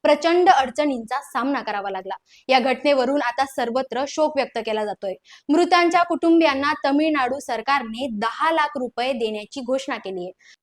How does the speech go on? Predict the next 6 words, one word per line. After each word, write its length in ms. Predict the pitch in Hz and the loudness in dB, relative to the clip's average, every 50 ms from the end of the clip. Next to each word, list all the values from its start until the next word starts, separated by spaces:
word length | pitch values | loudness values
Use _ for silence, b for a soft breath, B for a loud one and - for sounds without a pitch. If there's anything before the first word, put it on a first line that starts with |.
| _ - | _ 6
तामिळनाडूत 640 | 330 330 339 359 415 466 453 381 302 254 285 339 - - | 8 8 8 6 4 4 4 2 2 2 0 -2 -2 0
सध्या 260 | 349 294 240 311 330 | -2 0 2 2 2
विधानसभा 640 | 311 254 262 220 294 320 349 330 - 294 302 311 330 | 2 0 -2 -2 -2 -4 -4 -4 -2 -2 0 0 0
निवडणुकीचे 680 | 302 262 240 262 302 294 285 247 - - 214 - - 294 | -2 0 2 2 2 2 0 -6 -10 -12 -8 -4 -2 -2
पडघम 460 | 285 - 269 262 262 226 285 269 254 | 0 0 0 0 2 0 0 0 0
वाजलेत. 340 | 240 220 214 196 196 202 | -2 -2 -2 -4 -8 -12